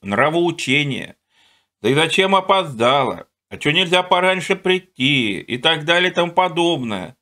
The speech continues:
И она могла в ответ что-то сказать. Пятнадцатилетняя девочка. Только что приехала из города. Она в таком напряжённом состоянии, как ей тут всё обрыгло.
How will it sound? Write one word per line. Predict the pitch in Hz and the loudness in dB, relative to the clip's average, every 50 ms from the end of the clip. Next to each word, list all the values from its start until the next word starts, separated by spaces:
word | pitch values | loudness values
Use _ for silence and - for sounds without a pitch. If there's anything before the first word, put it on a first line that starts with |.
| _ | _
И | - 120 - - | -14 -8 -2 0
она | 113 127 185 262 285 | 2 2 2 2 0
могла | 277 226 180 185 208 214 | 0 0 2 2 2 2
в | |
ответ | 160 143 139 147 175 190 | 2 0 0 -2 -4 -2
что-то | - 151 151 160 160 | -2 -4 -6 -4 -8
сказать. | 147 - 156 143 127 123 101 85 - _ | -6 -2 -2 -2 0 0 -2 -4 -4 _
Пятнадцатилетняя | - 131 131 - 113 104 104 - - - 175 170 160 117 107 - 156 175 | -14 -14 -10 -6 -6 -6 -6 -8 -8 -8 -6 -4 -4 -4 -4 -6 -10 -10
девочка. | 180 165 147 110 101 92 - - - 95 - - _ _ _ _ _ _ _ _ _ _ _ _ _ | -6 -4 -2 -2 -2 -4 -4 -6 -8 -8 -8 -10 _ _ _ _ _ _ _ _ _ _ _ _ _
Только | - 147 143 147 147 190 185 | 0 2 2 2 2 0 0
что | - - 196 175 | 0 0 0 0
приехала | - 165 160 160 160 170 160 160 - 165 165 | 2 2 2 2 2 2 0 2 0 2 2
из | 165 170 165 151 147 | 2 2 0 -2 -2
города. | 151 165 170 160 156 147 131 127 117 117 110 101 - - | -2 0 2 2 2 2 2 2 2 2 2 0 0 0
Она | 110 117 123 143 151 156 160 151 143 - _ - | 0 2 2 2 2 2 2 0 -2 -6 _ -12
в | - | -4
таком | - 127 131 131 156 160 151 135 113 - - _ _ _ | 0 0 0 0 2 0 0 0 -2 -4 -10 _ _ _
напряжённом | 78 87 120 117 120 156 165 156 160 175 170 156 151 139 | -6 -4 -2 0 0 0 0 0 0 0 0 2 0 -2
состоянии, | 131 - 139 131 - - 139 139 156 170 180 170 151 135 113 | -2 -2 -4 -4 -2 0 0 2 2 2 2 2 0 -2 -4
как | - - 160 156 139 - | -2 0 0 0 0 0
ей | 143 135 | -2 -2
тут | 127 131 143 131 | -2 -2 -4 -4
всё | - - - - 151 135 | -6 -6 -2 0 2 2
обрыгло. | 147 143 110 113 120 131 151 175 175 156 135 117 104 78 - | 2 2 2 0 0 2 2 2 0 0 0 0 0 -2 -4